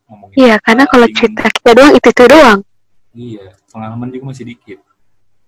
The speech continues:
Speaker 2: Iya, pengalaman kita jam terbangnya masih dikit soalnya.
Speaker 1: <laughs>
Speaker 2: Mungkin kalian-kalian kan, siapa tahu pengalaman jam terbangnya udah banyak gitu, bisa lah sharing-sharing gitu kan.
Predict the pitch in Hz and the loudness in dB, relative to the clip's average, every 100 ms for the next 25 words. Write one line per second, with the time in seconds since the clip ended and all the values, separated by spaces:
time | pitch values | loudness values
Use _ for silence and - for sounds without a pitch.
0 | _ _ - 311 226 - 226 226 220 233 | _ _ 0 2 2 0 0 2 2 2
1 | 233 - - 302 254 226 226 247 233 285 | 0 -2 -2 0 2 0 2 2 4 4
2 | 277 - 247 262 - 233 220 214 214 202 | 2 2 2 2 0 0 2 2 2 0
3 | 190 _ _ - - - - - - - | -2 _ _ -8 -6 -4 -4 -6 -6 -12
4 | - _ _ _ _ _ _ _ - - | -18 _ _ _ _ _ _ _ -4 0
5 | 294 262 233 233 220 226 220 254 285 277 | 0 2 4 4 2 2 4 4 2 2
6 | 302 294 339 _ _ _ _ _ _ _ | 2 2 0 _ _ _ _ _ _ _
7 | - - 240 233 262 262 220 214 208 214 | -4 -2 0 0 0 2 2 2 0 -2
8 | 214 220 - - 226 202 175 208 226 226 | -2 -6 -8 -2 -2 0 0 2 2 2
9 | 196 185 208 - - - - - 208 226 | 2 0 -2 -4 -4 0 0 0 -2 0
10 | 208 190 - 202 196 - 196 196 190 196 | 0 0 -2 -2 -2 -2 -2 -2 -4 -4
11 | 196 196 190 | -4 -2 -2